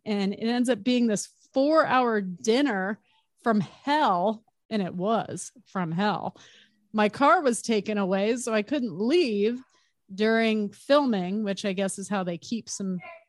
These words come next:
of the people there. Um, and on top of that, um, I was too far in. If I left Camille at that point, I just stirred up a bunch of stuff and then dropped the mic and left. So I'm like, "I gotta stay now,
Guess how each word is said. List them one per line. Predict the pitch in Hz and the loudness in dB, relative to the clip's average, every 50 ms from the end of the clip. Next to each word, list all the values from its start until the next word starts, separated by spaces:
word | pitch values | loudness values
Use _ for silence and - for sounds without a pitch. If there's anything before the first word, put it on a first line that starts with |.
| _ - | _ -12
of | - 202 196 175 | -8 -8 -6 -6
the | 190 | -8
people | - - 233 214 196 - 185 175 | -8 -6 -6 -6 -6 -6 -8 -6
there. | 160 196 247 285 233 165 160 160 202 202 _ _ _ _ _ _ _ _ _ - | -2 -2 -2 0 0 -2 -2 -4 -6 -8 _ _ _ _ _ _ _ _ _ -4
Um, | - 208 208 202 202 202 - _ _ | 0 2 4 4 2 0 -4 _ _
and | - 254 254 254 | -2 0 2 4
on | 262 262 254 240 | 4 4 4 2
top | - 269 269 269 269 302 | 2 2 2 2 2 2
of | 262 220 208 202 - _ - 202 190 | 0 0 -2 -8 -16 _ -16 -8 -4
that, | 220 226 262 302 294 254 226 214 - _ _ _ _ _ _ _ _ _ _ - | -2 0 2 2 2 2 2 0 -2 _ _ _ _ _ _ _ _ _ _ -4
um, | 220 220 214 208 190 196 185 165 - _ _ _ _ _ _ _ _ _ | -2 0 2 2 0 0 -2 -4 -8 _ _ _ _ _ _ _ _ _
I | - - - 240 277 | -10 -2 2 2 4
was | 339 349 269 - | 4 4 2 0
too | - - 294 262 | 0 0 0 0
far | 254 - 226 220 220 240 | 2 0 0 2 2 2
in. | 311 320 247 | 2 0 0
If | 208 190 - | -2 -2 -2
I | 233 247 277 | 0 0 0
left | 269 269 262 254 240 - - - | 0 2 2 2 2 0 -6 -12
Camille | - 233 214 226 262 320 339 277 | -8 -6 -2 0 2 4 4 4
at | 233 208 - | 2 2 0
that | 208 208 208 202 - | 0 0 0 0 -2
point, | - 226 214 208 208 208 208 - - | -6 -2 0 0 0 0 -2 -4 -2
I | 220 226 | 0 0
just | 247 240 311 285 - - - | 2 2 0 -2 -2 -4 -6
stirred | - - 233 233 233 | -2 2 2 4 4
up | 240 220 233 | 2 0 -2
a | 226 | -2
bunch | 196 233 240 240 - 240 | -2 0 -2 -2 -2 -4
of | 220 | -8
stuff | - - - 240 240 254 247 - | -8 -4 -2 2 2 2 2 0
and | - 220 233 226 233 | -2 -2 0 2 2
then | 240 240 240 233 | 2 2 2 0
dropped | 208 185 214 220 220 226 226 - | 0 0 2 2 2 2 0 -2
the | 233 220 | -2 0
mic | 233 233 247 254 247 - | 2 2 2 2 0 0
and | 277 247 | -2 -2
left. | 269 294 311 330 311 285 277 - | 0 0 0 0 0 -2 -4 -6
So | - - 269 240 233 233 226 233 - - - _ _ - | -10 -6 -2 0 0 0 0 -2 -6 -16 -20 _ _ -4
I'm | 226 240 | -2 -2
like, | 226 220 220 220 | 0 0 -2 -2
"I | 220 208 | -4 -2
gotta | 214 247 302 285 226 | 0 2 2 2 0
stay | - - - - 226 220 208 196 | -2 -4 -4 -4 -2 0 0 0
now, | 185 190 220 302 349 262 202 180 - 214 226 | 0 0 0 0 0 2 0 0 0 -2 -6